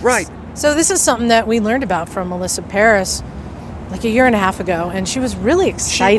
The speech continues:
Speaker 1: She was
Speaker 2: about it.
Speaker 1: super excited about it. So we've been chomping at the bit to actually talk to you about it, because you're running this program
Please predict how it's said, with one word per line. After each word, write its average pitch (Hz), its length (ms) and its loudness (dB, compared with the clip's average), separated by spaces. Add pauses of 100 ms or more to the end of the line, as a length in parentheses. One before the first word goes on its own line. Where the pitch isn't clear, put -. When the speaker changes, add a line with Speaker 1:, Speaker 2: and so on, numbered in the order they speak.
(100)
Speaker 1:
She 160 60 -4
was 151 40 -4
Speaker 2:
about - 260 -2
it. 233 100 -4
Speaker 1:
super 214 180 -6
excited 208 560 -6
about 185 200 0
it. 170 120 -4
So 196 180 -8
we've 277 440 -4
been 285 180 -8
chomping 233 480 -8
at - 100 -8
the 180 60 -12
bit 190 240 -8
to 190 100 -8
actually 185 320 -8
talk 180 360 -8
to 170 100 -8 (160)
you 247 260 0
about 143 400 0
it, 151 140 -4 (340)
because 202 320 -4 (180)
you're 233 240 2
running 254 340 2
this 226 180 -4
program 262 500 0